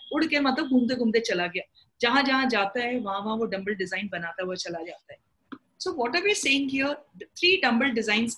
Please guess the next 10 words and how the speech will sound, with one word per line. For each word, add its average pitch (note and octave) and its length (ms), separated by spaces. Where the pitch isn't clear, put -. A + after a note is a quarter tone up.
are F#3+ 120
made. F#3+ 240
इसको C#4+ 220
कहेंगे A#3 440
हम A#3 200
लोग, C#4+ 140
it A#3+ 60
shows D4+ 280
three - 380
orientations। F#3 840